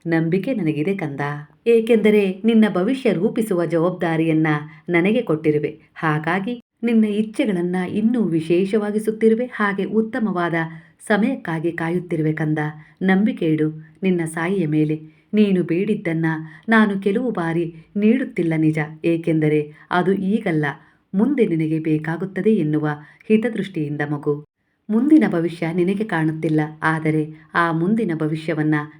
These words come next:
ನಾನೀಗಾಗಲೇ ಕಂಡಿರುವೆ. ಹಾಗಾಗಿಯೇ ನಿನಗೆ ಈಗ ನೀನು ಬೇಡದಿದ್ದನ್ನೂ ನಾನು ಕೊಟ್ಟಿರುವೆ.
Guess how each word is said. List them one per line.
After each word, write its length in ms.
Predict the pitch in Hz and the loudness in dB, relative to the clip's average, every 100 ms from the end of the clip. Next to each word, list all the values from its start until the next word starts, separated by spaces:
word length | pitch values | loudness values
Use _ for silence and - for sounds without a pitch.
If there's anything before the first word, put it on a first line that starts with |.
| - | -4
ನಾನೀಗಾಗಲೇ 720 | 160 151 151 156 170 220 220 | 0 2 2 2 0 0 -2
ಕಂಡಿರುವೆ. 540 | 190 147 151 143 139 - _ _ | -2 -2 0 0 -4 -8 _ _
ಹಾಗಾಗಿಯೇ 680 | - 160 160 196 240 240 - _ _ | -2 -2 -2 -4 -2 -4 -6 _ _
ನಿನಗೆ 300 | 220 240 302 | 2 4 4
ಈಗ 300 | 226 175 170 170 156 160 190 | 2 0 0 -2 -6 -6 -2
ನೀನು 240 | 185 170 | -2 0
ಬೇಡದಿದ್ದನ್ನೂ 800 | 160 156 165 202 220 220 214 302 | 0 0 0 -2 -2 0 2 2
ನಾನು 600 | 202 160 156 156 - - | 0 0 0 -2 -10 -6
ಕೊಟ್ಟಿರುವೆ. 640 | 190 190 240 160 147 147 | -4 -2 0 0 -2 -6